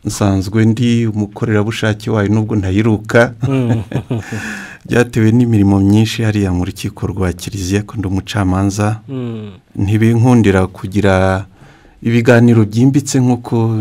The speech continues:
Speaker 1: nabikoze mu myaka icumi ikurikiranya.
Speaker 2: Mm.
Speaker 1: Ariko wenda ikindi gihe imirimo nicururuka,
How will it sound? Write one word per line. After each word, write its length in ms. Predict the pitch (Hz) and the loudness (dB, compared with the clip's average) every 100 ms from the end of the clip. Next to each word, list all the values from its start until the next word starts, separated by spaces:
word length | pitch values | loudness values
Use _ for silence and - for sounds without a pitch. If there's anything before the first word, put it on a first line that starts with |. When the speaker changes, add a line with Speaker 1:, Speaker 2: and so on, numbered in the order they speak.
| 110 | -2
Speaker 1:
nabikoze 460 | 107 110 98 87 87 | -2 -4 -6 -6 -4
mu 80 | 92 | -2
myaka 480 | 101 101 85 - 90 | -2 -2 -6 -8 -6
icumi 380 | 87 87 104 95 87 | -6 -8 -4 -4 -4
ikurikiranya. 800 | - 101 - 98 90 92 104 - | -8 -10 -8 -8 -4 -2 -4 -8
Speaker 2:
Mm. 480 | 135 127 113 104 98 | -12 -10 -10 -12 -10
Speaker 1:
Ariko 320 | 101 104 - | -4 -4 0
wenda 380 | 107 98 92 92 | 0 2 2 0
ikindi 340 | 95 - 107 98 | -4 -4 -4 -4
gihe 320 | 95 87 98 104 107 - _ | -4 -2 0 0 -2 -8 _
imirimo 480 | 110 98 98 95 101 | 0 2 2 2 2
nicururuka, 1200 | 107 107 101 92 - 95 98 87 87 101 90 101 | 2 2 0 -2 -6 -4 -4 -6 -6 -4 -4 -4